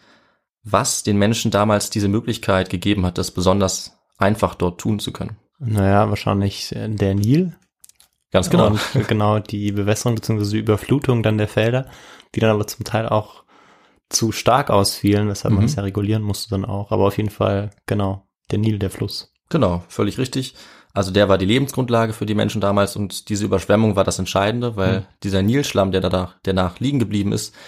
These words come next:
Speaker 1: der hat die Felder total fruchtbar gemacht.
Speaker 2: Genau, ja.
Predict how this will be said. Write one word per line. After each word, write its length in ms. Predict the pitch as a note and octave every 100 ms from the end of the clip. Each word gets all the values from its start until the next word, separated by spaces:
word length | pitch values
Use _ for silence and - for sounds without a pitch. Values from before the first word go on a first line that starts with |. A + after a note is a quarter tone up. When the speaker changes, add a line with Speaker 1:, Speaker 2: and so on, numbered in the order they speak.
| -
Speaker 1:
der 120 | - G2
hat 80 | -
die 40 |
Felder 320 | - G#2 G#2
total 400 | G2 F2+ G2 F#2+
fruchtbar 440 | A2+ D3 - F#2+ F#2
gemacht. 260 | F#2 G2+
Speaker 2:
Genau, 260 | G2+ G2+ F#2+
ja. 120 | F#2+